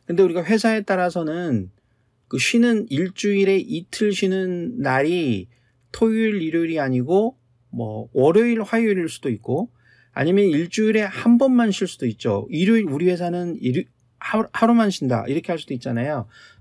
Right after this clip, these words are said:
그런 경우에 사용하는 함수가 됩니다. 그, 그런 경우에는 여기도 이제 보면 알겠지만 시작일,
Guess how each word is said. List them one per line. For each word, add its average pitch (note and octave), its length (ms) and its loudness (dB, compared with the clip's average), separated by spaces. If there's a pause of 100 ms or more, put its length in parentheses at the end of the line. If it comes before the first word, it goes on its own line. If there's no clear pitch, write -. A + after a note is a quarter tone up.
그런 G#3+ 320 0
경우에 F3 360 -2
사용하는 E3 520 -6
함수가 E3 360 -6
됩니다. G#2 420 -6
그, C3+ 140 -6
그런 F3 300 -2
경우에는 E3 640 -2 (440)
여기도 E3+ 360 0
이제 D3+ 160 -2
보면 D#3 240 -4
알겠지만 B2+ 720 -2 (420)
시작일, G#3 720 0